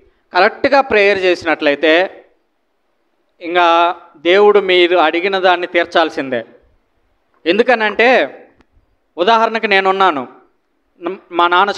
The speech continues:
చనిపోయాడు, ఆయన ఆత్మ కోసం మీరు ప్రార్థించండి. నేనున్నాను, మా తమ్ముడు ఇక్కడ చదువుకుంటూ ఉన్నాడు శ్రీకాకుళంలో. వాడు నాకు పొద్దున్నే ఫోన్ చేసి,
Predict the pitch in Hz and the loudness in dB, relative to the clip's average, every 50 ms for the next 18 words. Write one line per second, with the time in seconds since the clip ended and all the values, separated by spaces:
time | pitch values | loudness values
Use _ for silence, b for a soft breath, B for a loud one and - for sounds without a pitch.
0 | 185 175 180 175 185 180 165 151 147 165 170 160 151 147 147 147 156 - 170 160 | -4 -4 -2 0 0 2 2 2 2 2 2 0 0 0 -2 -2 -2 -4 -4 -4
1 | 170 160 151 160 147 143 135 135 147 143 139 143 143 147 139 - 143 131 131 139 | -4 -4 -4 -4 -6 -6 -6 -4 -2 -2 -2 -2 -2 -8 -10 -8 -8 -6 -4 -2
2 | 156 196 240 B B B B B B B B B B _ - 175 202 220 226 226 | -2 -2 -4 B B B B B B B B B B _ -4 -2 0 0 0 0
3 | 226 247 247 233 190 156 135 127 - - _ 147 165 180 202 208 - 214 220 233 | 2 2 2 2 0 -2 -6 -10 -14 -20 _ -4 -2 -2 0 0 -2 -2 -2 0
4 | 254 262 247 - 226 226 - 226 208 220 233 226 220 208 202 208 185 165 151 139 | 0 0 0 -2 -4 -4 -4 -2 0 0 0 0 0 0 0 0 0 0 0 -2
5 | 127 139 143 - - 170 214 208 214 185 180 165 151 135 123 120 120 120 - _ | -2 -4 -4 -4 -2 0 0 0 0 -2 -2 -4 -6 -8 -8 -8 -10 -10 -10 _
6 | _ _ _ _ _ _ _ _ - 156 185 220 233 240 247 233 226 220 214 208 | _ _ _ _ _ _ _ _ -2 0 0 2 2 0 0 0 -2 -2 -2 -4
7 | 208 220 214 214 - 247 247 240 220 - 226 214 220 214 208 202 190 196 240 262 | -4 -4 -2 0 0 0 0 -2 -2 -2 -2 -2 0 2 0 0 0 0 0 0
8 | 294 285 | 0 -2